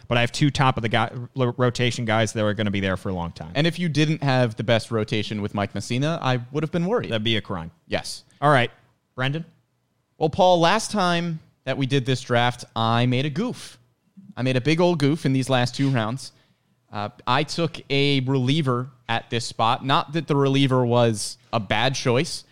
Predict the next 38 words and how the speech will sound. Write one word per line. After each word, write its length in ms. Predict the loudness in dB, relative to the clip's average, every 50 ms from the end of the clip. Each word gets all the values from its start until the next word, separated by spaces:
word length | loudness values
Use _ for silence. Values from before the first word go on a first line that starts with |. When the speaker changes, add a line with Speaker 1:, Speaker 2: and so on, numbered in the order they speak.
| _ _ _ _ _ _
Speaker 2:
but 320 | -4 2 4 4 4 2 0 -10 -20 _ -14
Connor 540 | -4 0 4 4 4 6 4 2 2 0 -4 -10 _ _ _ _ _ _ _ _ _ _ _ _ _ _ _ _ _ -18 -4
did 220 | 0 0 0 2 2
not 240 | 2 2 2 2
need 380 | 0 0 2 2 2 0 0 0
a 20 |
reliever 580 | 0 0 0 0 -2 -2 -2 -4 -4 -6 -6 -8 -12 _ _ _ _ _ _ _ _ _ -6 -4
at 180 | -4 -4 -2
that 240 | -2 -2 -2 -2 -4
point, 320 | -6 -6 -6 -6 -6 -8 -12 -20 _ _ _ _ _ _ _ _ _ _ _ _ -4
and, 640 | -2 0 2 2 2 0 0 0 -2 -2 -4 -8 -12 _ _ _ _ _ _ _ _ _ _ _ _ -8
uh, 240 | -4 -2 -2 -4 -4 -6 _ _ _ _ _ _
he 260 | -20 -10 -4 -4 -2
wouldn't 240 | -2 0 0 0 2
have 120 | 0 0 0
been 100 | 0 0
able 160 | 0 0 -2
to 80 | -4
draft 400 | -4 -2 0 0 0 0 -4 -8
one. 240 | -10 -10 -10 -10 -14 _ _ _ _ _ _ _ _ _
So 500 | -16 -10 0 2 4 6 6 6 4 2 0
I 160 | 0 0 2
went 220 | 2 2 0 2
reliever 400 | 2 0 2 2 2 2 2 0
anyway, 400 | 2 2 2 2 2 4 2 2
even 180 | 2 0 0 -2
though 140 | -2 -2 -2
Connor 260 | -2 -2 -2 -2 -2
didn't 260 | -2 -2 -2 -2 -4
need 140 | -8 -14 -14
one. 140 | -16 -18 -18 _ _ _ _ _ _ _ -4
This 160 | -2 -2 -2
scenario 440 | 0 0 2 2 2 4 4 2 2
is 120 | 2 2
a 40 | 2
little 180 | 2 2 2 2
bit 200 | 0 -2 0 0
different. 340 | 0 0 0 -2 -6 -6